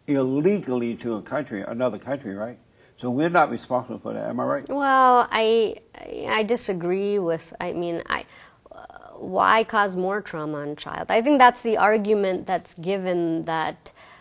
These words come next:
Speaker 2: uh, you know, it's, it's not our fault, so, you know, but that doesn't, but they're here,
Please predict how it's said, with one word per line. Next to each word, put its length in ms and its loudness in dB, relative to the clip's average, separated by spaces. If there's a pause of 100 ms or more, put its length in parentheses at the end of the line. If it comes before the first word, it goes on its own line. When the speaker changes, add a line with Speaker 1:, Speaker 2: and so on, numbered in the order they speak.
(140)
Speaker 2:
uh, 680 2
you 160 -6
know, 380 0
it's, 360 -10
it's 240 -10
not 240 2
our 160 8
fault, 580 0
so, 680 -2 (100)
you 140 -4
know, 360 -6 (800)
but 160 -2
that 200 2
doesn't, 440 4 (380)
but 240 2
they're 120 6
here, 420 4